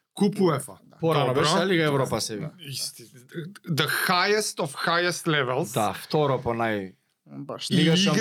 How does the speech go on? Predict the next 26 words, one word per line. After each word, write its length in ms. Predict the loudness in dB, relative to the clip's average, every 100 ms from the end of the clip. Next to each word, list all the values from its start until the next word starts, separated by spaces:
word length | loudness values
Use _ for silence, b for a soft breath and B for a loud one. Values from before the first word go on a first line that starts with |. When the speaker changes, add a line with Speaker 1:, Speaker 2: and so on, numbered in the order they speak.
| 2 2
Speaker 3:
шампиони, 240 | 0 0 0
прво. 160 | 0
Speaker 1:
со 80 | 2
Лацио. 1000 | 2 4 2 2 0 -2 -2 0 0 -2 -10 _ _
Speaker 3:
Да. 140 | -18 -10
Speaker 2:
Играме 320 | -6 -4 -4
со 140 | -4 -4
Лацио, 440 | -2 -2 -2 -4
прва 180 | -2 -2
утакмица 420 | -2 -4 -4 -6
се 200 | -6 -6
игра 200 | -6 -6
на 120 | -6
Олимпико. 500 | -6 -4 -4 -6 -12 -16 _
Speaker 3:
Во 220 | -6 -2 -2
Рим. 220 | -4 -8 _ B B B B
Speaker 2:
Ја 220 | -2 -2
тоа, 560 | 0 0 2 4 2 0
Speaker 1:
И 200 | 0 0
тоа 120 | 2 2
Speaker 2:
мислам, 160 | 2
Speaker 1:
кажи 540 | 0 0 0 0 0 -2
која 440 | 0 2 4 2
генерација 760 | 2 2 2 2 0 0 0 2
на 120 | 2
Лацио. 460 | 2 0 -2 -6